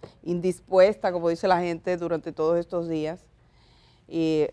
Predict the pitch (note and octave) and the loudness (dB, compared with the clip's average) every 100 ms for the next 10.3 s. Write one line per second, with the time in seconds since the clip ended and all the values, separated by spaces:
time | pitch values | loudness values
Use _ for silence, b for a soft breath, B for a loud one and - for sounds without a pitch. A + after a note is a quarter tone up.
0 | - - _ - E3+ F3+ D#3+ D3+ D3 - | -8 -20 _ -14 0 0 2 -4 -8 -4
1 | E3 D#3 F3 G#3 A3+ A3 G3+ A#3 A3+ G3 | 0 2 2 0 -2 -2 -4 -2 -2 -2
2 | F3+ E3+ F3+ G3+ G3 F#3+ - F3+ - F#3+ | -2 -4 -6 -6 -6 -8 -10 -8 -6 -6
3 | F3+ E3+ E3 - E3+ D#3+ E3 E3+ E3 E3+ | -4 -8 -12 -14 -8 -4 -2 -2 -4 -12
4 | E3 - E3 E3 E3 D#3+ D3 - _ - | -14 -10 -6 -4 -2 -4 -6 -14 _ -14
5 | D3 D3+ D#3+ D3+ E3 D#3+ F3 E3 E3+ D#3+ | -12 -6 -4 -4 -4 -4 -4 -4 -6 -4
6 | F3+ G3 G#3 G3+ F#3+ E3+ E3 D#3+ D#3 - | -2 -2 -6 -8 -6 -6 -8 -12 -10 -6
7 | C#4 G#3+ - D#3+ D#3+ D3+ - _ b b | -4 -4 -8 -10 -8 -8 -10 _ b b
8 | b _ E3 D#3+ F#3+ F#3 F3 - E3+ F3+ | b _ -8 -6 -8 -8 -10 -6 -4 -4
9 | F3+ E3 D#3+ E3+ D#3+ D#3+ D#3+ - F#3 F#3 | -4 -8 -8 -6 -8 -8 -14 -6 0 2
10 | F#3 F3+ F3+ | 0 -2 -8